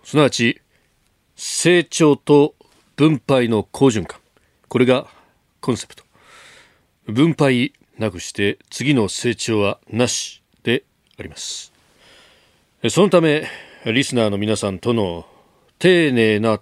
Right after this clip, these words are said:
対話を大切にしてまいります。飯田浩司の特技は、人の話をしっかり聞くということであります。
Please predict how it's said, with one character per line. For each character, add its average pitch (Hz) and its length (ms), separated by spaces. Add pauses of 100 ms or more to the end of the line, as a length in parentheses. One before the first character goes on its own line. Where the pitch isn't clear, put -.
(180)
対 160 240
話 139 140
を 107 120 (380)
大 104 140
切 87 200
に 87 80
し - 80
て 113 160
ま 90 140
い - 20
り 78 60
ま 78 80
す。 - 240 (1080)
飯 180 200
田 185 140
浩 175 260
司 101 160
の 82 280
特 196 260
技 92 120
は、 - 100 (960)
人 - 300
の 196 180
話 151 440
を 80 160
し - 300
っ - 220
か 175 160
り 95 240 (120)
聞 - 200
く 196 220 (520)
と 143 140
い 123 80
う 104 100
こ 95 120
と 87 120
で 104 280
あ - 60
り - 100
ま - 60
す。 - 300